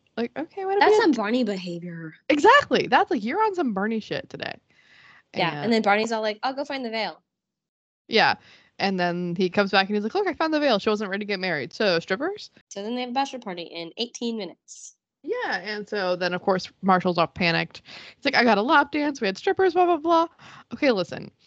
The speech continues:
Speaker 1: Lily absolutely is the cool wife that does not give a shit. They would,
Speaker 2: No.
Speaker 1: Marshall and Lily are the couple that they would go together and she would, like, pick a hot stripper for him to get a lap dance.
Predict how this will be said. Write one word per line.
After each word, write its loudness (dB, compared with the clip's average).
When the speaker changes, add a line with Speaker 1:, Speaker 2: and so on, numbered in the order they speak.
Speaker 1:
Lily 6
absolutely 2
is 0
the -2
cool -2
wife -2
that -4
does 2
not -8
give -8
a -10
shit. -10
They 4
would, 0
Speaker 2:
No. -4
Speaker 1:
Marshall 2
and 0
Lily 6
are 6
the -6
couple 0
that -2
they -2
would -4
go 0
together -2
and -6
she -4
would, -6
like, -4
pick -4
a 0
hot -2
stripper -6
for -10
him -6
to -4
get -4
a -4
lap -4
dance. -14